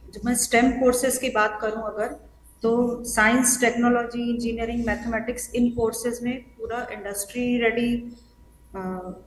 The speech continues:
students को पढ़ाई मिलती है। उसके बाद ल-, lab opportunities अच्छी हैं। उसके बाद for practical training उनको एक, एक साल का ओपीटी मिलता है,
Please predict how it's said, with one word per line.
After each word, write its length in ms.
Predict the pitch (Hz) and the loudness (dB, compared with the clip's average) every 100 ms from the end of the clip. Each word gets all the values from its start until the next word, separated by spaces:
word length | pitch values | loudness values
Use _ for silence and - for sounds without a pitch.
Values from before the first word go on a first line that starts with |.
| - - - | -18 -16 -14
students 580 | - - 220 226 233 - | -10 -4 0 0 0 0
को 120 | 233 | 0
पढ़ाई 320 | 214 202 226 | 2 2 2
मिलती 380 | 233 226 240 233 | 2 0 -2 0
है। 320 | 226 233 - | 0 -2 -8
उसके 280 | - - 226 | -12 -8 -2
बाद 240 | 220 214 | 0 0
ल-, 440 | 190 190 190 190 196 | 0 0 0 -4 -6
lab 400 | 196 214 220 233 | 0 0 2 2
opportunities 680 | 233 233 254 240 233 240 233 | 2 0 0 -2 0 0 0
अच्छी 280 | 240 - 226 | -4 -4 -6
हैं। 320 | 233 240 240 | -6 -8 -10
उसके 200 | - 226 | -12 -4
बाद 160 | 226 233 | -2 0
for 220 | 233 226 | 0 0
practical 600 | 208 202 202 247 254 247 | 2 -2 0 -2 0 2
training 360 | 240 233 247 240 | 2 4 2 0
उनको 220 | 247 247 | 2 4
एक, 440 | 226 - - - 220 | 6 4 -4 -4 -4
एक 260 | 220 - | -4 -8
साल 260 | - 240 240 | 0 2 4
का 260 | 240 254 214 | 2 0 0
ओपीटी 400 | 214 240 240 240 | 0 0 0 0
मिलता 320 | 220 240 180 | 0 -4 -6
है, 160 | 175 | -8